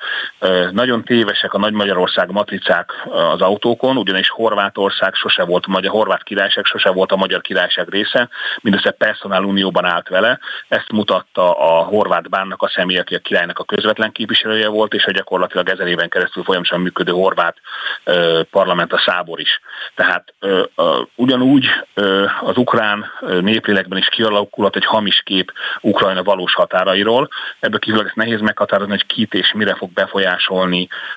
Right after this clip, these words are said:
a, az ideológia. Az azonban biztos, hogy egy fegyveres küzdelemhez gazdasági erő kell, és a gazdasági, ö, mondjuk így mozgatórugó itt Ukrajnának éppen most nyesegetik le róla.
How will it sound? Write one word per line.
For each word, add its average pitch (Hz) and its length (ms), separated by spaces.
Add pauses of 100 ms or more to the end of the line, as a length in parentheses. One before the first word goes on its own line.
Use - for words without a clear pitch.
a, 87 340 (360)
az 85 340
ideológia. 104 720 (240)
Az 123 160
azonban 104 360
biztos, 107 340
hogy 92 200
egy 90 160
fegyveres 107 400
küzdelemhez 98 540
gazdasági 98 540
erő 87 180
kell, 85 320
és 82 120
a 85 80
gazdasági, 95 760 (360)
ö, 87 560 (380)
mondjuk 90 380
így 95 100
mozgatórugó 101 600
itt 90 120
Ukrajnának 98 320
éppen 92 220
most 92 180
nyesegetik - 440
le 92 120
róla. 82 320